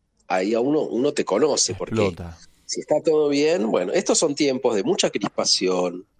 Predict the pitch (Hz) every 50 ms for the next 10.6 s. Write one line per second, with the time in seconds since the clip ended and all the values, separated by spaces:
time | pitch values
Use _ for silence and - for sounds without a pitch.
0 | - - 107 92 80 92 95 107 92 95 113 151 156 - 165 - - 147 127 -
1 | - 104 95 - - - 123 120 117 110 101 95 92 - 87 92 107 107 104 -
2 | - - 117 110 107 104 95 92 - - 110 123 - - - _ _ _ _ _
3 | _ _ _ _ _ _ _ _ 113 - - 117 117 139 165 170 160 156 147 143
4 | 143 147 156 170 175 - - _ _ - - - - - 135 135 139 - - 110
5 | 101 101 90 101 98 110 127 151 147 - 180 165 151 135 123 113 104 98 90 -
6 | - - - - 98 95 131 131 - 165 120 113 139 233 277 254 160 123 113 98
7 | 92 - 107 92 85 - 104 113 127 143 147 139 127 110 90 - - _ _ _
8 | _ _ _ _ _ _ _ _ _ - 202 170 123 98 90 90 - - 104 107
9 | 110 147 156 147 - - 135 135 131 - - - 131 104 101 104 113 131 135 147
10 | - - 123 - - 294 247 135 95 - 76